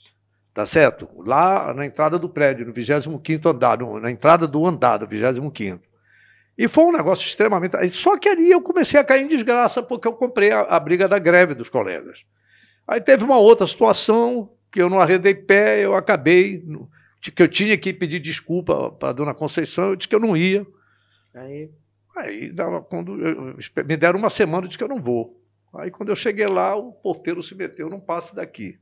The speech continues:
Speaker 2: <laughs>
Speaker 1: Aí eu quis forçar a barra e disse, "Você tá proibido de entrar na emissora."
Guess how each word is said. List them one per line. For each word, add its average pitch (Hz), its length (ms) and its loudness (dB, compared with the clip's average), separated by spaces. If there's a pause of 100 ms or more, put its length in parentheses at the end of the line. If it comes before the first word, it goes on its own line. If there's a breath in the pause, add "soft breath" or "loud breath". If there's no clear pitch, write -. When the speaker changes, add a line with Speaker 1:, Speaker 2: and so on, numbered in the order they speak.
(220)
Speaker 2:
<laughs> 156 280 -6
Speaker 1:
Aí 180 140 4
eu 156 120 2
quis 185 220 -4
forçar 196 320 4
a - 20 -2
barra 165 300 2
e - 20 -2
disse, - 140 -12
"Você - 200 -8
tá - 220 -8
proibido 165 720 -8
de 165 100 -8
entrar 139 260 -10
na 143 80 -14
emissora." 151 460 -16